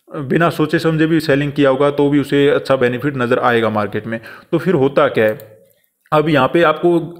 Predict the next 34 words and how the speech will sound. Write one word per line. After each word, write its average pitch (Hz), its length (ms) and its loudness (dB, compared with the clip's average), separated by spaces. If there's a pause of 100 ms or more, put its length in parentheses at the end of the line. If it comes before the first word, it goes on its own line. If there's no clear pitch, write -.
(120)
अगर 139 200 2
मैं 151 120 -2
छोटे 147 300 -2
टाइम 147 180 0
फ्रेम 139 220 -2
पे 135 80 0
ले 120 140 -2
चलता 113 280 -4
हूँ, 135 100 -4
इसी 139 160 -6
चार्ट 113 400 -2
के 123 100 -6
ऊपर 120 220 -4
जो 127 140 -2
ये 120 220 -2
वाला 113 240 0
था, 139 300 -6 (340)
आपको 127 260 -2
नज़र 127 260 2
आएगा। 113 340 0 (380)
तो 151 60 -4
ये 151 240 -2
कैंडल 170 340 0
क्या 139 260 0
थी, 113 200 -6
अब 123 220 0
देखिए, 120 300 0
आपको 131 240 0
इसको 131 200 -6
ध्यान 113 300 -2
से 143 120 -2
देखिए। 127 300 -2
तो 156 160 -4
फर्स्ट 190 360 -2